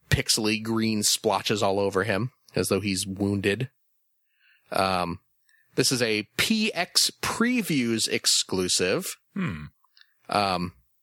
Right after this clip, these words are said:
Speaker 1: which I guess means, like, I guess comic shops carry it,
Speaker 2: Yeah.
Speaker 1: probably.
Speaker 2: Yeah.
Speaker 1: Yeah. Um, 'cause, you know, that's previews. Uh, that's, that's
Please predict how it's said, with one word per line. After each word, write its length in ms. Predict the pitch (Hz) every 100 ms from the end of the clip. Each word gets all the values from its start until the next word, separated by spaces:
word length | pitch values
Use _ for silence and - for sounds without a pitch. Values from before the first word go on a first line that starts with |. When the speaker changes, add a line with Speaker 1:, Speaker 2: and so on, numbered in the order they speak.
| _ _ _ - _ _ _ _ -
Speaker 1:
which 140 | 113
I 60 | 110
guess 220 | 117 -
means, 220 | 117 110
like, 180 | 104 - - -
I 60 | 110
guess 140 | 107
comic 320 | - 113 127
shops 300 | - 135 -
carry 300 | - 151 156
it, 100 | 175 _ - 147 123 -
Speaker 2:
Yeah. 200 | 123 143
Speaker 1:
probably. 340 | 151 170 180 180 -
Speaker 2:
Yeah. 220 | 101 95 _ -
Speaker 1:
Yeah. 200 | 104 95 _ - - - -
Um, 360 | 113 110 104 110 -
'cause, 160 | 113 123
you 100 | 117
know, 80 | 98
that's 200 | 107 - -
previews. 600 | 123 104 98 101 107 98
Uh, 60 |
that's, 240 | 92 101 -
that's 320 | 98 87 -